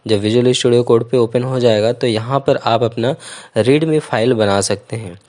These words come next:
रीडमी फाइल में ये जो कंटेंट भी मैंने कॉपी किया है नोटपैड पे, जो लिख के दिखा रहा हूँ, वो सारा चीज़ मैं यहाँ पे लिख दूँगा, ठीक है। तो देखो लेफ्ट साइड पे आपको दिख रहा होगा, ये हमारा फर्स्ट प्राइमरी फोल्डर है। इसी प्राइमरी फोल्डर के अंदर हम एक न्यू फाइल पे क्लिक कर दिए, ठीक है।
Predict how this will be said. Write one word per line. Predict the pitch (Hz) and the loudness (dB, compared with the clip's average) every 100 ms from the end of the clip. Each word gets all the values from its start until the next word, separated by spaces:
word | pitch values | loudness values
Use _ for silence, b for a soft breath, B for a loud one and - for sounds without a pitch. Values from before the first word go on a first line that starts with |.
| B B B - - | B B B -14 -4
रीडमी | 107 117 127 131 | 0 2 2 0
फाइल | 131 117 123 | 0 0 0
में | 117 127 160 B B B | 0 0 -2 B B B
ये | 113 | 0
जो | 117 | 0
कंटेंट | 117 110 123 120 | 0 0 0 0
भी | 131 | 0
मैंने | 123 120 | 0 0
कॉपी | 123 104 - 131 | 0 0 0 -2
किया | 127 110 110 | 0 0 0
है | 117 | 0
नोटपैड | 113 110 113 113 110 | 2 2 2 -2 0
पे, | 117 | -2
जो | |
लिख | 113 107 | 0 -2
के | - | -4
दिखा | 117 104 104 | -6 -2 -2
रहा | 110 | -2
हूँ, | 156 B B B | -6 B B B
वो | 147 | 0
सारा | 143 135 131 | 2 0 0
चीज़ | 139 147 | 0 0
मैं | 160 | 2
यहाँ | 160 113 117 | 2 0 -2
पे | 120 135 | 0 0
लिख | 101 95 | 0 -2
दूँगा, | 92 92 | -6 -6
ठीक | 95 143 | -4 -4
है। | 131 - B B B B | -4 -8 B B B B
तो | 120 | -2
देखो | 123 110 101 B B | 0 -2 -6 B B
लेफ्ट | 113 127 - | -2 -2 2
साइड | 139 135 | 2 2
पे | 147 | 2
आपको | 127 135 | 2 2
दिख | 123 117 | 0 0
रहा | 131 | 2
होगा, | 120 135 160 _ b b | 2 0 -4 _ b b
ये | - 113 | -2 0
हमारा | 113 117 127 - _ | 0 0 -2 -6 _
फर्स्ट | 127 110 - - | -2 -2 -2 -2
प्राइमरी | 101 113 135 | -2 0 0
फोल्डर | 143 135 139 151 | 0 0 0 0
है। | 170 - B B B | -2 -4 B B B
इसी | - 175 | 0 0
प्राइमरी | 170 147 131 143 | 2 0 2 2
फोल्डर | 147 127 120 127 | 4 2 2 2
के | 135 | 2
अंदर | 123 139 | 2 0
हम | 160 160 | 2 2
एक | |
न्यू | 139 117 | 4 2
फाइल | 110 120 104 | 0 -2 -2
पे | - | -6
क्लिक | - 104 - | -6 -10 -2
कर | 92 | -2
दिए, | 90 92 | 2 2
ठीक | 143 | 2
है। | 135 | 0